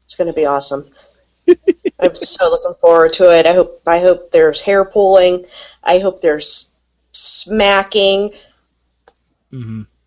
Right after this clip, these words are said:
Speaker 1: I wanna see weave on the floor. <laughs>
Speaker 2: Weave on the floor.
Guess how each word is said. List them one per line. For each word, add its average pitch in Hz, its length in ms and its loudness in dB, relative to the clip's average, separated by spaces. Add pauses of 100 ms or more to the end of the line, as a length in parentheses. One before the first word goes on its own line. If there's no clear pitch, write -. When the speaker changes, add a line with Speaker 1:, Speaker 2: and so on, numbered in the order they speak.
(1200)
Speaker 1:
I 190 100 -2
wanna 208 200 0
see 185 220 -6
weave 240 540 -6
on 254 160 0
the 269 60 0
floor. 240 600 2
<laughs> 831 1400 -8
Speaker 2:
Weave 254 340 4
on 269 140 2
the 285 100 -4
floor. 139 560 -6